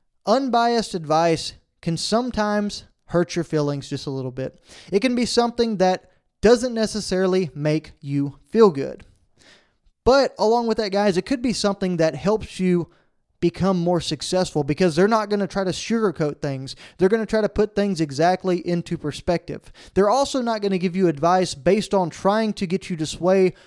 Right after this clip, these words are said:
one way to the left or one way to the right. Maybe if somebody came to me with that question of, "You know, I really wanna try to be a bodybuilder," and I tried to talk them into being an ultra runner, that would be an example of biased advice, guys.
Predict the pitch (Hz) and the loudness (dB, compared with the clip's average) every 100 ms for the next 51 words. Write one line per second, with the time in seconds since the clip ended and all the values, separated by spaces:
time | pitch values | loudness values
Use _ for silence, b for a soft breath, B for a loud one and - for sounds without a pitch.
0 | b - 160 214 190 180 175 - 151 147 | b -6 -2 0 2 2 2 0 -2 0
1 | 160 185 170 - 190 196 156 160 156 151 | 2 0 -2 -2 0 2 0 -2 -2 -4
2 | - 139 131 165 160 - - B B B | -4 -8 -2 0 0 -4 -18 B B B
3 | B 160 226 240 233 202 202 - 208 202 | B 0 2 2 0 -2 -2 -2 0 0
4 | 190 196 196 190 190 180 160 - 180 190 | 0 -2 -2 0 0 0 -2 -4 0 0
5 | 185 185 165 156 143 - b b b b | 0 -4 0 0 0 -4 b b b b
6 | 170 214 233 214 - - 170 190 233 233 | 0 2 2 -2 -6 -8 -2 2 2 2
7 | 220 202 214 196 185 170 151 208 175 143 | -2 -4 -4 -2 0 0 2 2 0 -2
8 | 139 135 135 b b b _ _ 180 185 | -4 -6 -10 b b b _ _ -4 -2
9 | 214 220 208 175 202 202 196 196 185 170 | 0 0 0 2 0 2 0 0 -2 0
10 | 180 165 151 - 226 233 165 143 143 143 | 2 2 -2 0 2 2 -2 -2 -2 0
11 | 214 247 208 233 220 165 202 196 190 196 | 0 -2 -2 -2 -2 0 0 0 0 0
12 | 151 127 151 190 180 160 - 131 127 127 | -2 0 2 4 2 0 -6 -10 -10 -10
13 | 127 - 139 135 143 | -12 -8 -6 -4 -6